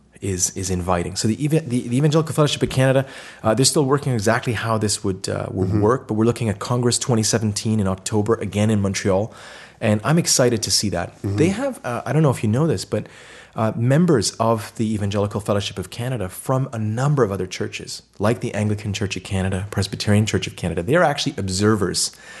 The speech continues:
Speaker 1: uh, on the E F C board.
Speaker 2: Okay.
Speaker 1: And not the board, but the President's Day. And they're excited to be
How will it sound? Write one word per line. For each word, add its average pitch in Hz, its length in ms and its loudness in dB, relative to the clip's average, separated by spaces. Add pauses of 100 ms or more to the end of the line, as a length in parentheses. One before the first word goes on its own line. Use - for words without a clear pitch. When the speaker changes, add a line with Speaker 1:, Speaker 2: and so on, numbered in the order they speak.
(380)
Speaker 1:
uh, 98 160 0
on 101 140 2
the 104 200 0
E 98 40 0
F 95 100 -4
C 92 460 -4 (100)
board. 90 300 0 (140)
Speaker 2:
Okay. 107 420 0
Speaker 1:
And 101 240 0
not 135 140 0
the 98 60 -2
board, 90 280 0
but 82 220 -6
the 87 160 -4
President's 101 420 -2
Day. 80 220 -6 (480)
And 117 240 2
they're 165 160 4
excited 143 500 2
to 110 140 -2
be 101 380 -2